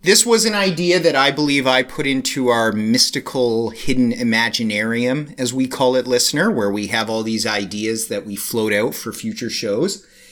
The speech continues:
And it's always intrigued me how the D C Extended Universe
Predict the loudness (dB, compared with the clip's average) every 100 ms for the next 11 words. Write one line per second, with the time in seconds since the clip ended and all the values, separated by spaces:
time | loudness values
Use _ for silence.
0 | -20 -20 _ 0 2 2 -2 -12 _ -4
1 | 4 6 6 4 2 0 0 2 2 0
2 | 0 0 0 2 2 4 2 -2 -6 -20
3 | _ -6 -4 -2 0 2 2 2 0 0
4 | 0 2 2 0 0 0 -2 -2 -4